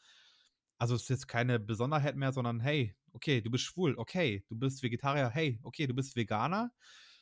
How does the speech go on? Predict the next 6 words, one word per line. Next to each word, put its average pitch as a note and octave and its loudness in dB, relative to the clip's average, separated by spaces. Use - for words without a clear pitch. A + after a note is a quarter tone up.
Und C3+ 2
ich C3 -6
glaube, D3 0
die C#3+ 0
Restaurants C#3 -2
und, B2 -4